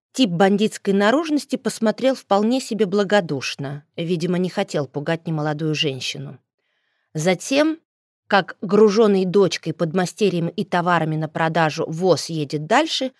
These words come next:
понаблюдал с некоторым подозрением. И только после этого обратил внимание на Вилуха, изобразив лицом узнавание. Вирту и Витара, привязывающего своих лошадей под навесом, он старательно не замечал.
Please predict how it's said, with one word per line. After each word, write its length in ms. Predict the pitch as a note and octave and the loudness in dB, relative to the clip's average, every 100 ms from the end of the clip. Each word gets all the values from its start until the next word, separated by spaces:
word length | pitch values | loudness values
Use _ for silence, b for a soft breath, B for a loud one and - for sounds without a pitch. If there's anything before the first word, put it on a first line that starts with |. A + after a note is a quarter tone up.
| _ - | _ -4
понаблюдал 560 | G#3+ A3 G#3+ B3+ D#4+ D4+ | 2 2 4 4 4 2
с 100 | - | -2
некоторым 420 | A3+ - F#3 F3 | -4 -4 -4 -4
подозрением. 920 | - E3+ F3 D#3 D3 B2 B2+ C3 B2+ _ _ _ | -2 0 0 0 -4 -6 -10 -12 -16 _ _ _
И 80 | - | -6
только 320 | - E3 - | 0 -2 -2
после 360 | - D3 - D3 - | -8 -8 -6 -8 -2
этого 520 | A#3 D4 - C#3+ - _ | -2 0 -4 -8 -10 _
обратил 500 | - F#3 A3 A3+ F4+ | -4 0 0 -2 -6
внимание 600 | C#4 G#3+ G#3 A#3 A#3+ A3+ - _ _ | -2 0 0 0 -2 -4 -6 _ _
на 260 | A3 A#3 - - | 0 2 0 -4
Вилуха, 680 | F3+ A3+ G3 D#3 - C#3 D3 _ _ | -2 0 2 0 -4 -8 -10 _ _
изобразив 600 | F3+ E3 E3+ F3+ E3 D#3+ | -6 -2 0 2 0 -4
лицом 460 | D#3 C#3+ - A#3 - - | -4 -6 0 -2 -2 -4
узнавание. 960 | F#3+ F3+ G3 E3 D3 B2+ A#2+ A2+ A#2+ _ _ _ _ _ _ _ _ - | -2 2 0 0 -4 -4 -12 -16 -20 _ _ _ _ _ _ _ _ -2
Вирту 480 | F#3 D4 D4 - | 4 4 4 0
и 220 | C4+ C4 A3+ | 0 2 2
Витара, 640 | B3+ - F4+ D#4+ G3 - _ _ | 2 4 6 6 4 2 _ _
привязывающего 1080 | G#3+ A3+ A3+ G#3+ F3 E3+ F3 E3 - E3+ E3+ | 4 6 6 4 2 -2 0 -2 -2 -4 -4
своих 400 | - F3+ F3 - | -2 0 0 -2
лошадей 440 | F3+ - F#3 F#3+ | -4 -4 0 -2
под 200 | - F3 | 0 -2
навесом, 560 | G3 G#3 C#4+ D#4+ C4+ A#3+ | 0 0 0 -2 -4 -2
он 140 | A3+ G#3 | -2 -2
старательно 720 | - F3+ F#3 A#3 G#3+ G#3+ G3 | 0 0 2 0 -2 -2 0
не 160 | F#3+ | -2
замечал. 720 | D#3+ F3 D#3+ - D#3 C#3+ D3 | -2 -4 -4 -6 -6 -8 -10